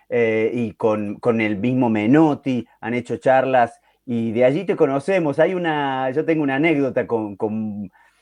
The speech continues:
con, con Andrés Santalucía, que es que nos conocimos en realidad en base a una nota que yo hice en algún momento en Página doce,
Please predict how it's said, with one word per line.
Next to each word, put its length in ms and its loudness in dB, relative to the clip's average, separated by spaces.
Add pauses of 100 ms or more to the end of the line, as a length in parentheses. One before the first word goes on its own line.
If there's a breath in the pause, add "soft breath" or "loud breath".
(180)
con, 500 0
con 200 0
Andrés 320 0
Santalucía, 680 0
que 160 -2
es 60 -8
que 100 -4
nos 120 -8
conocimos 600 -4
en 120 -4
realidad 680 2 (760)
en 120 2
base 220 2
a 20 -2
una 100 -2
nota 220 0
que 120 -6
yo 120 -2
hice 280 2
en 100 0
algún 240 0
momento 320 0
en 80 -2
Página 320 -2
doce, 420 2